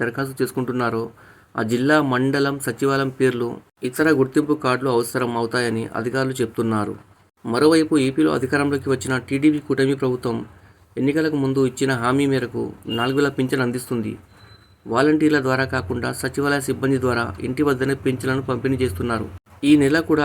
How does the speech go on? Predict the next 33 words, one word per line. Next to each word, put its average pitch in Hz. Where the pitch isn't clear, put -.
ఆగస్టు 147
ఒకటో 143
తేదీనే 127
తొంభై 135
శాతం 135
మందికి 131
పింఛన్లు 135
పంపిణీ 127
చేశారు. 117
సాంకేతిక 151
అంశాలు 139
సహా 127
ఇతరత్ర 143
కారణాలతో 131
ఒకటో 135
తేదీ 143
పంపిణీ 131
చేయలేని 131
వారికి 117
రెండో 135
రోజు 143
అందజేశారు. 123
దీనిపై 147
సీఎం 147
చంద్రబాబు 135
నాయుడు 131
కూడా 135
హర్షం 127
వ్యక్తం 123
చేశారు. 110
ఒకటో 151
తేదీ 139
నాటి 131